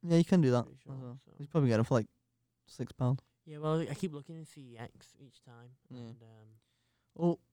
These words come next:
Speaker 1: then you've got the, the Marvel Midnight Suns.
Speaker 2: Cool.
Speaker 1: Fucking hell, you ready for this? I
Speaker 2: Go
Speaker 1: d-,
Speaker 2: on.
Speaker 1: I don't think you're ready for this,
Speaker 2: Go
Speaker 1: mate.
Speaker 2: on.
Speaker 1: Grand Theft Auto five Remastered.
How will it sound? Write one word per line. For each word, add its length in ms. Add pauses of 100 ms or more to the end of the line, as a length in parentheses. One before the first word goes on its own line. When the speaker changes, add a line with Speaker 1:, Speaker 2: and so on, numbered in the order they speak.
(100)
Speaker 1:
then 140
you've 120
got 160
the, 380
the 100
Marvel 580
Midnight 380
Suns. 380 (540)
Speaker 2:
Cool. 280 (1400)
Speaker 1:
Fucking 300
hell, 120
you 100
ready 120
for 120
this? 140 (380)
I 120
Speaker 2:
Go 60
Speaker 1:
d-, 40
Speaker 2:
on. 80
Speaker 1:
I 20
don't 240
think 160
you're 80
ready 160
for 80
this, 140
Speaker 2:
Go 60
Speaker 1:
mate. 40
Speaker 2:
on. 100 (1300)
Speaker 1:
Grand 380
Theft 300
Auto 540 (260)
five 460 (200)
Remastered. 760